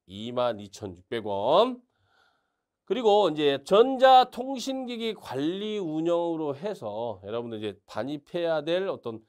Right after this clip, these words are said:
전가 기기들, 제품들이 있으니까 반입 금지된 통신기기나 전자장치들 잘 보시고,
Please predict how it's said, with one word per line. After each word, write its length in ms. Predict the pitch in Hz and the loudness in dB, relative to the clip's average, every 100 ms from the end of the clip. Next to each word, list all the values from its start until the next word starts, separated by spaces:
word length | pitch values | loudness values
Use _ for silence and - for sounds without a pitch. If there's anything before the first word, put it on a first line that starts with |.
| _ _ | _ _
전가 560 | - 143 185 180 170 151 | -2 0 0 0 0 0
기기들, 480 | - 139 160 151 127 | -6 -6 -4 -4 -6
제품들이 440 | 131 - 143 127 | -8 -8 -12 -10
있으니까 580 | 107 143 139 113 127 120 _ _ _ | -12 -8 -8 -2 -2 -4 _ _ _
반입 360 | 131 160 170 | 0 0 -2
금지된 600 | - 170 190 175 165 143 | -2 -4 -2 -2 -2 -2
통신기기나 840 | 165 196 180 190 180 143 139 143 135 | -8 -8 -4 -4 -6 -8 -8 -6 -6
전자장치들 1080 | 131 135 123 113 - 113 107 110 143 185 190 _ - _ | -6 -6 -4 -6 -8 -6 -4 0 0 -2 -4 _ -20 _
잘 220 | - 110 | -6 -6
보시고, 800 | 107 131 165 123 113 151 123 - | -4 -6 -4 -2 0 2 2 -2